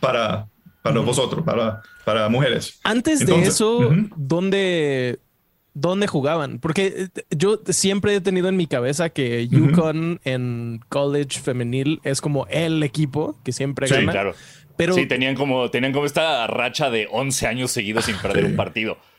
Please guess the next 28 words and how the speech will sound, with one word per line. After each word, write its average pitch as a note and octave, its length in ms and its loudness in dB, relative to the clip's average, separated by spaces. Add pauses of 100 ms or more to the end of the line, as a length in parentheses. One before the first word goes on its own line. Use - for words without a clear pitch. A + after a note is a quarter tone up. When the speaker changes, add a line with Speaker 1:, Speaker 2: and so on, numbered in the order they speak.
Speaker 1:
Sí. - 100 -2
Speaker 3:
Pero G3+ 160 6
entonces G#3 320 2
se G3 120 2
graduaban F#3+ 580 0
y D3+ 140 -2 (120)
¿qué E3+ 200 2
hacían? D#3 640 -2 (280)
¿Había D3 300 0
otra D#3 240 0
liga C#3+ 380 0
o - 20 0
algo C#3 160 4
Speaker 1:
Europa. C3+ 140 2
Speaker 3:
así? E4 200 0 (300)
Speaker 1:
Europa, D#3 380 2
Speaker 2:
Europa. D#3+ 340 0
Speaker 1:
Rusia. D#3+ 600 0 (500)
Ah, G#2+ 560 0
sí, C#3 220 2
ellos D3+ 320 0
siempre E3+ 300 0
tenían D3+ 380 0
leagues. A#2+ 380 -2
Y, D#3+ 260 2 (400)
y F3 120 4
habían G3+ 280 2
intentado F#3+ 840 0